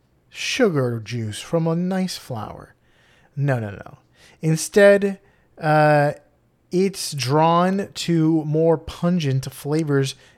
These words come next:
including honeydew secreted from aphids. I looked up what honey, we've talked about this before, but I looked up, like,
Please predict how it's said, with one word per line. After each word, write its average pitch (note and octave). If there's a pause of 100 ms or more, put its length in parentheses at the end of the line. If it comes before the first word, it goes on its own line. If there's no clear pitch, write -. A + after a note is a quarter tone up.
including D3 (280)
honeydew E3+
secreted G#3
from C#3+ (160)
aphids. C3+ (840)
I D#3+
looked C4
up D#4
what G3+
honey, E3
we've F3
talked A#3+
about C3+
this C3
before, B2+
but C3
I C3
looked D#3
up, D#3+
like, B2+